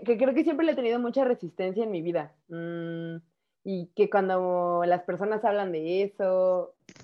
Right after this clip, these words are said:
y, y demás, o sea, como que tengo una tendencia a sugestionarme muy rápido, supongo que, porque además lo ejercito mucho en mi profesión,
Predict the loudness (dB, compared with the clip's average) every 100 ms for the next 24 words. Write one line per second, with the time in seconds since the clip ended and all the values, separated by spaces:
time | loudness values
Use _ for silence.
0 | -20 -20 _ _ _ -6 -4 -4 -4 -6
1 | -8 -4 -2 0 -2 0 0 0 -4 _
2 | 2 4 6 4 2 0 0 2 2 4
3 | 2 0 -4 -2 -2 2 2 2 -4 -6
4 | _ _ -8 0 0 0 -2 -2 -4 -4
5 | -2 -2 -4 -4 -4 -6 0 2 2 2
6 | 0 -2 -4 -4 -2 -2 0 2 2 2
7 | -6 -8 -8 -6 -4 -4 -6